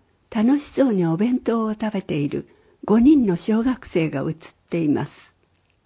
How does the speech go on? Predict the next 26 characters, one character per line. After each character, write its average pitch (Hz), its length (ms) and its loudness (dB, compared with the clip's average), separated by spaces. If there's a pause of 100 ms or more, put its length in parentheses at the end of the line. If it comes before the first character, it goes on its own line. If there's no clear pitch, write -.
(2000)
「寂 220 360 0
獣、 - 340 -2 (720)
あ 165 120 0
り 247 180 2
が 254 140 0
と - 440 -6
う。」 - 40 -20 (920)
寂 233 320 -4
獣 170 320 -4
は - 140 -8 (300)
ウ 175 100 -4
ク - 160 0
ラ 294 120 0
イ 269 60 0
ナ 185 120 -2
の 156 120 0
文 170 140 0
字 - 140 -12
で 151 200 -6
書 - 80 -10
か 208 140 -6
れ 180 100 -6
て 143 160 -8
い 127 120 -6
ま 123 140 -6
す。 - 200 -18